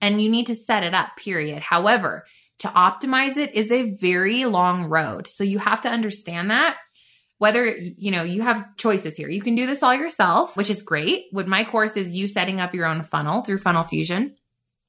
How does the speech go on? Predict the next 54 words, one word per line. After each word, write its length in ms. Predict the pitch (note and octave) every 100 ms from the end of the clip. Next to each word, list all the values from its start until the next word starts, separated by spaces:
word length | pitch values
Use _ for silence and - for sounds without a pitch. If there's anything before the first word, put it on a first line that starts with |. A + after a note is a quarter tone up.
| -
or 80 | A3+
you 120 | D#4
can 100 | F4+
go 100 | F#4
hire 280 | F4+ D#4 G4
someone. 320 | A3+ E3+ E3
Guys, 240 | F3 G3 A3+
there's 180 | A3+
lots 220 | G3+ A#3 F4
of 80 |
people 240 | C#4+ C4 C4+
that 160 | A3+
do 120 | G3 G3
this 260 | B3 C#4+
that 140 | G3 F3+
will 120 | F3+
do 160 | G3+
it 160 | G#3+ -
for 160 | F3+ A#3
you. 300 | D#4+ A4 A4 - _ _ _ _
And 320 | - G3 G3 A#3
that's 180 | -
cool 260 | - F4 D#4
too. 420 | - F4 G#3 - F3
You 300 | G3 B3 C#4+
do 160 | D4+
you, 380 | B3+ D#4+ D#4 - _ _ _ _ _ _ -
you 160 | G#3+
know, 280 | F#3+ G3+ B3+ G#3+
and 320 | G#3 G#3 G#3
think 180 | A3+ A3+
about, 420 | A3 G#3 F3+ - _ -
are 100 | F#3+
you 160 | G#3+
a 60 | G3+
tech 280 | A#3+ A#3+ -
person? 460 | B3+ C#4 C#4+ C#4
Is 80 | A3+
this 140 | F#3+
something 260 | F#3+ G3 F#3+
you 100 | F3+
would 120 | E3+
enjoy 380 | D#3+ D#3 D#3+ G3+
setting 340 | G#3 C4+ C#4+
up? 240 | D4 D#4 D#4
And 100 | F#3
if 140 | F#3+
not, 340 | E3+ F#3 E4 - - -
outsource 580 | A3 G#4 - F3 E3+ -
that 220 | F3 D#3+
ish. 340 | E3 F#3+ -
I 80 | -
mean, 160 | G3+ G3
totally. 640 | - G#3 C4+ F3+ -